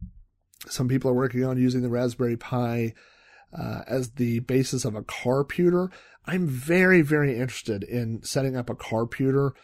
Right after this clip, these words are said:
Um, if you, if you don't know, basically this is replacing your entire stereo system, your entertainment system in your car with a computer. They sell them,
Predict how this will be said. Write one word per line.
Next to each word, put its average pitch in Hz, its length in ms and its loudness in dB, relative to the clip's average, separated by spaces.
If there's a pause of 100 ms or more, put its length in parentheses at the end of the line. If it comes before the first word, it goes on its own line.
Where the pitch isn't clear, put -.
(320)
Um, 107 420 -8
if - 160 -10
you, 113 180 -4
if 107 160 -10
you - 60 -6
don't 117 180 -2
know, 127 240 0
basically 120 420 0
this 123 220 -2
is 113 140 -6
replacing 123 540 0
your 107 400 -4
entire 117 560 -2
stereo 123 560 2
system, 131 580 -2
your 107 160 -6
entertainment 123 580 -4
system 127 460 -4
in 110 160 -6
your 107 140 -8
car 135 540 0 (500)
with 131 180 0
a 123 40 -2
computer. 151 640 2 (360)
They 123 140 2
sell 170 360 2
them, 196 520 0